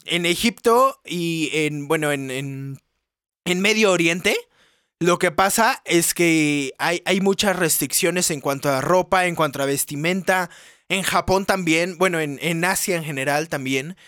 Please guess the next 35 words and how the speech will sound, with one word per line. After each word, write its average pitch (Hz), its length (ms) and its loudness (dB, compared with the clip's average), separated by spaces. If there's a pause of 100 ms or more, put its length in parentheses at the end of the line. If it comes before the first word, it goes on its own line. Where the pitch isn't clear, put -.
(420)
Eh, 143 600 0
no 180 160 2
es 196 140 4
lo 202 80 2
mismo 180 300 0
hablarle 190 380 0
al 175 120 2
hombre 180 300 2
que - 100 -2
hablarle 139 320 0
a 143 80 0
la 131 100 -2
mujer. 156 480 -2 (280)
¿Por 151 160 0
qué? 214 160 2
Porque 175 260 0
la 147 140 2
religión 151 540 2
no 220 100 4
lo 214 120 4
permite 220 960 0
en, 147 220 -4
en 151 180 -4
algunos 156 400 -2
casos 196 400 0
y 180 120 2
la 170 140 2
cultura 175 640 2
también 160 380 -2
los 160 160 -2
tiene 160 540 -2
en 139 120 -6
otro 139 280 -4
punto. 160 400 -4 (580)
Entonces, 180 640 0